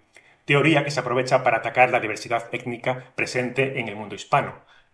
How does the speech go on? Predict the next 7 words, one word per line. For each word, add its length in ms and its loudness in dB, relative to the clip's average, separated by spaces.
es 80 -8
decir, 360 -6
indígenas, 680 -4
mestizos, 760 -6
negros 580 -6
y 100 -16
mulatos. 560 -6